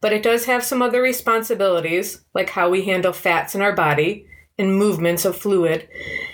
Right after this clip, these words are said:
and is a vital part of recycling waste. If you want to build a strong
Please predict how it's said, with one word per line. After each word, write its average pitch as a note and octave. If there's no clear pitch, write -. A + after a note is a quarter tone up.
and A#3+
is G#3
a G3
vital G#3+
part F#3
of F#3+
recycling F3+
waste. -
If A3+
you C4
want G#3+
to B3
build G3
a G#3+
strong G#3